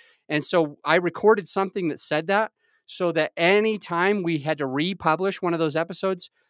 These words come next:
you could hear that Jason was the main person. And then what he did is he would always say, "This is Jason, your co-host. Adam wa-, A-, Adam's not on the episode today. Let's g-, dive in." And so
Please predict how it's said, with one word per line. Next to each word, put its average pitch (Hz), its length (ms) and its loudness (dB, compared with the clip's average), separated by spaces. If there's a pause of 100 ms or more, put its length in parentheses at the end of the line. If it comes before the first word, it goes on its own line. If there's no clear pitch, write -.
(120)
you 165 180 2
could 165 160 -2
hear 208 360 0
that 147 180 -4
Jason 147 500 2
was 131 200 0
the 120 80 -4
main 123 440 -4 (220)
person. 131 560 0 (640)
And 165 260 2
then 151 200 2
what 147 180 0
he 262 280 -2
did 147 380 2
is 156 300 -4
he 175 300 -6
would 170 140 0
always 156 240 2
say, 147 180 0
"This 160 200 -4
is 135 140 -8
Jason, 160 640 4 (300)
your 135 200 2
co-host. 160 880 6 (600)
Adam 151 320 4
wa-, 151 260 8
A-, 156 280 2
Adam's 156 300 2
not 147 200 4
on 139 120 4
the 139 180 -2
episode 165 440 0
today. 120 400 -2 (480)
Let's 131 220 0
g-, 131 100 -18
dive 127 300 4
in." 170 260 2 (520)
And 147 220 -4
so 147 460 -2